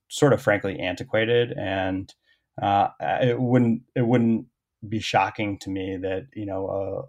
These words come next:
a, a contractor could come up with a, a way in which they sort of tried to submit duplicate payments or, you know, came up with fake invoices. You know, I think it's, the possibility of fraud is, is great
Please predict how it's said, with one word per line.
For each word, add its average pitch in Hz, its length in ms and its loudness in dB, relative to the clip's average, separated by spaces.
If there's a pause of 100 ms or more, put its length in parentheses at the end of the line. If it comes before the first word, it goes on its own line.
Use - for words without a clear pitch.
a, 98 120 -12
a 101 40 -16
contractor 98 720 -4
could 104 220 -10
come 101 180 -2
up 90 180 -4
with 95 240 -10
a, 98 60 -4
a 98 260 -6
way 95 300 -4
in 95 100 -6
which 95 240 -8
they 92 300 -12
sort 95 260 -8
of 90 200 -8 (840)
tried 92 320 -6
to 95 100 -10
submit 92 340 -6 (100)
duplicate 107 500 -8
payments 92 680 -2
or, 92 460 -2 (440)
you - 100 -14
know, 90 320 -6
came 101 220 -2
up 92 140 -2
with 95 160 -6
fake - 280 -8
invoices. 92 880 -6
You 104 80 -8
know, 95 120 -6
I 101 80 -4
think 101 240 -6
it's, - 280 -12 (220)
the 123 340 -14
possibility 95 680 -2
of 90 100 -8
fraud 92 360 -4
is, 90 360 -10
is 92 160 -10
great 92 420 -6